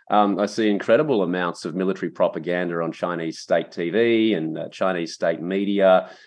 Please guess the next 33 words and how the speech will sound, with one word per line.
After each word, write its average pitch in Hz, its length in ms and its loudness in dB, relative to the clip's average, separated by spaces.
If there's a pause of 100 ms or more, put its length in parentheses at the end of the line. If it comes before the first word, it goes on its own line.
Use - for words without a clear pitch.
(340)
Um, 107 560 2
to 139 140 2
me, 151 380 6
I 113 120 8
see 120 200 -2
so 147 220 -2
much 147 280 -4
<laughs> - 140 -10
saber 120 280 4
rattling 101 560 0
and 101 140 0
military 107 420 0
talk 95 420 -2 (280)
from 104 260 -2
China's 104 460 0
government 98 420 2
itself 92 560 2 (480)
that 113 140 4
I 113 120 8
see 120 240 2
the 117 100 0
much 127 280 -2
more 131 220 2
mild 110 480 4
language 87 720 -2
sometimes 113 580 2
expressed 98 600 0
by 95 180 6
Australian 92 480 0
politicians 107 680 -2
or 85 120 -6
bureaucrats 110 680 0
as, 92 220 -4